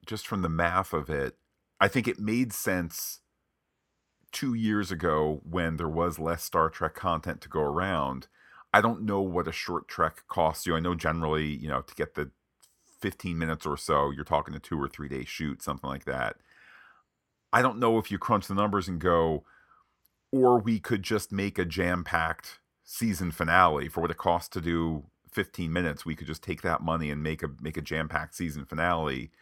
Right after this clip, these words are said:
um, that will strengthen the, the, the core series, whatever the, the focus, you know, might be, versus, hey, this December first,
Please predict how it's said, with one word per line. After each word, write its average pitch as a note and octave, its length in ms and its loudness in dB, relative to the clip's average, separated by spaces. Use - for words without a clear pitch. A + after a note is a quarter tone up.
um, D#2 500 0
that F2+ 200 4
will F2 100 -2
strengthen D#2 880 -2
the, D2+ 300 4
the, D#2 600 -2
the D2+ 140 -4
core F#2 420 4
series, C#2+ 720 0
whatever D#2 280 0
the, C#2+ 120 -6
the D#2+ 100 -4
focus, D2+ 500 -2
you D2 80 -6
know, D2+ 80 -2
might C#2 240 -4
be, G2+ 220 2
versus, D#2 680 0
hey, B2 400 2
this G#2 220 0
December A2+ 440 2
first, A#2 640 4